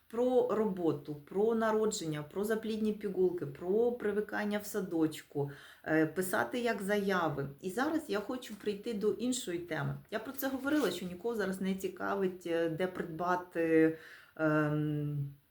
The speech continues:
що можна придбати, вед-, виделки чи, е, де придбати парфюми. Зараз чекає на нас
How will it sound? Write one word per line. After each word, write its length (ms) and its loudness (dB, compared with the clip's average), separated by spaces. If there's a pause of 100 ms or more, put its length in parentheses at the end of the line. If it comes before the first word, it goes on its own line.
що 140 -4
можна 240 0
придбати, 540 0
вед-, 420 -2
виделки 720 6
чи, 280 0 (720)
е, 140 0
де 260 2
придбати 640 0
парфюми. 560 0
Зараз 380 0
чекає 1080 -2
на 380 -2
нас 420 -2